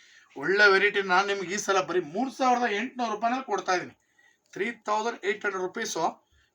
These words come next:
ಈ ಸ್ಯಾರಿ ನೀವು ಉಟ್ರೆ ಅಷ್ಟು ಸಂತೋಷ ಪಡ್ತೀರ, ಅಷ್ಟು ಚೆನ್ನಾಗಿದೆ ಸ್ಯಾರಿ. ಇದೆಲ್ಲ ಬಂದು ನಿಮ್ಗೆ ಮೂರ್ ಸಾವಿರದ ಎಂಟ್ನೂರು ರೂಪಾಯಿನಲ್ಲಿ ಬರುತ್ತೆ. ವೆರೈಟಿ ಒಂದಕ್ಕಿಂತ ಒಂದ್ ಚೆನ್ನಾಗ್ ಬರುತ್ತೆ. ಕಲರ್ಸ್‌ಗಳಂತೂ ಎಲ್ಲ ಪೇಸ್ಟಲ್ ಕಲರ್ಸ್,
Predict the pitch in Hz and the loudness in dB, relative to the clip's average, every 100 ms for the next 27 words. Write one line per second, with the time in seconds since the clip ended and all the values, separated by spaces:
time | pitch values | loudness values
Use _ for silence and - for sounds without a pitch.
0 | - 147 165 196 226 208 196 233 170 - | -16 -4 4 4 4 -4 -4 -2 -2 -2
1 | 196 - 180 202 202 190 - 151 160 - | -6 -6 -8 -6 -6 -6 -8 -8 -8 -8
2 | - - 170 180 147 139 131 - _ _ | -12 -8 -4 -4 -4 -8 -10 -14 _ _
3 | _ _ _ - _ _ _ _ _ 135 | _ _ _ -20 _ _ _ _ _ -6
4 | 170 170 170 170 262 - _ _ _ _ | -4 -4 -4 -2 -2 -2 _ _ _ _
5 | - 147 175 - 170 165 185 143 160 190 | -14 -8 -8 -4 0 0 0 -4 -6 -10
6 | - 165 156 165 175 147 147 131 151 175 | -6 -6 -4 -2 -2 -2 -6 -6 -6 -6
7 | 131 143 180 180 214 - 151 170 185 190 | -6 -6 -6 -8 -14 -12 -12 -10 -8 -10
8 | 170 196 180 - 170 165 160 156 196 202 | -10 -8 -8 -6 -6 -4 -4 -6 -6 -8
9 | - 139 185 - 175 165 190 151 214 247 | -8 -4 -4 -4 -4 -4 -6 -6 0 0
10 | - 160 160 135 113 110 | 0 -6 -6 -10 -12 -16